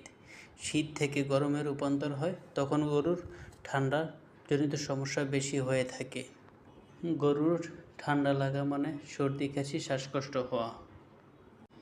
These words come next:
এই ব্রোমহেক্সিন হাইড্রোক্লোরাইডের প্রধান কাজ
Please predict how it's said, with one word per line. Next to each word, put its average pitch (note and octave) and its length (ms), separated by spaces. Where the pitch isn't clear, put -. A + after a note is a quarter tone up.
এই D#3 200
ব্রোমহেক্সিন D#3 720
হাইড্রোক্লোরাইডের D3+ 840
প্রধান E3 360
কাজ D#3 260